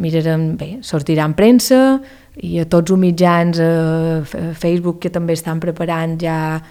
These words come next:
Facebook i plana web de l'associació. Clar, ara estem en plena, en plena efervescència de totes aquestes tasques que hem anat fent fins ara. Vull dir, ha estat, ara, fins ara, des de,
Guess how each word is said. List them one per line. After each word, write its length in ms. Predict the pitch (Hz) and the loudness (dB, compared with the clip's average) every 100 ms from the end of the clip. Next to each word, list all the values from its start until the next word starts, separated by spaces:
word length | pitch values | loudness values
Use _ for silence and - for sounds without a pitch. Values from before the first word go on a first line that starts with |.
| - - _ - | -20 -20 _ -18
Facebook 500 | - 160 160 165 160 | -2 0 0 -2 -4
i 60 | 165 | -4
plana 260 | 160 160 165 | -2 -2 -2
web 180 | 165 170 | -2 -2
de 120 | 170 | -6
l'associació. 720 | 151 156 - 151 208 233 247 254 - - - | -6 -8 -8 -4 0 2 2 -2 -18 -20 -6
Clar, 220 | - 170 - 170 | 0 0 2 2
ara 140 | 180 196 | 6 4
estem 380 | 196 226 240 240 | 6 6 8 8
en 160 | 202 185 - | 6 2 4
plena, 440 | 202 202 208 220 220 220 202 196 185 - - - - - - | 4 6 4 4 4 2 4 4 4 -2 -8 -20 -20 -20 -12
en 180 | - 190 | -4 4
plena 300 | 202 208 208 - | 6 8 6 4
efervescència 960 | 170 220 196 190 185 220 214 214 233 | 2 4 4 2 2 4 6 6 4
de 120 | 240 214 | 4 4
totes 320 | 196 196 196 | 2 0 -2
aquestes 1200 | 190 190 175 - 190 180 180 175 175 170 160 - - _ _ - | -2 0 0 -2 0 2 4 4 2 0 -2 -8 -14 _ _ 0
tasques 380 | 185 180 226 214 | 2 4 0 0
que 80 | 220 | 2
hem 100 | 190 | 2
anat 220 | 185 180 | 0 0
fent 180 | 185 185 | 0 0
fins 220 | 202 170 160 | 0 0 0
ara. 180 | 156 156 | 0 0
Vull 140 | 160 | 2
dir, 80 | 175 | 2
ha 80 | 175 | 2
estat, 260 | 196 190 196 | 2 2 4
ara, 160 | 190 180 | 2 2
fins 240 | 196 190 | 0 4
ara, 300 | 208 202 202 190 - - - | 6 6 4 2 -12 -20 -8
des 240 | 196 196 190 | -2 0 4
de, 160 | 190 | 4